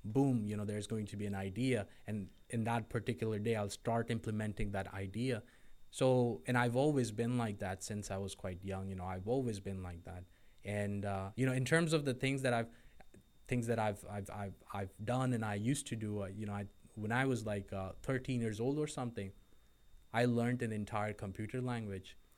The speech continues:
like, an entire computer language, just because I wanted to, I was so interested in that game. It was a game that I used to play, and I was so interested in that, in that game. But in order to, like, launch a game like that,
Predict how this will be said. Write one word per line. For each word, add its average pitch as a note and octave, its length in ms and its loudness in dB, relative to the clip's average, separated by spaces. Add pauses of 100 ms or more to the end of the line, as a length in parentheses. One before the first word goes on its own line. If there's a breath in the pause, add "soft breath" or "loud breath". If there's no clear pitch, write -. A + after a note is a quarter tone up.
like, G#2 200 -2
an G#2 80 0
entire A2 320 0
computer A2+ 360 -4
language, G#2 460 -2 (240 soft breath)
just C3+ 220 2
because B2 280 2
I A2+ 120 4
wanted A2+ 340 -2
to, G#2 320 -4
I G2 80 -2
was G2+ 180 -2
so C#3+ 200 2
interested A#2 440 -4
in G#2+ 120 -2
that F#2 260 -2
game. G#2+ 380 -2 (500 soft breath)
It F#2+ 160 -6
was G#2 140 -2
a A2 40 -2
game B2 300 4
that A#2 100 2
I G#2 60 2
used A#2+ 320 0
to G2+ 80 -6
play, A2+ 360 0 (340 loud breath)
and A2+ 100 0
I A2 40 4
was A2+ 140 2
so E3 200 4
interested C#3 420 0
in A#2 120 0
that, G#2+ 200 2 (420)
in A2 140 -2
that G2 240 0
game. A#2 260 2
But - 200 -4
in A#2 100 2
order C#3 220 2
to, C3+ 260 -2
like, A2+ 320 -2
launch A2 540 -2 (120)
a B2 60 -4
game A#2 300 2
like G#2 220 -4
that, G2 200 -2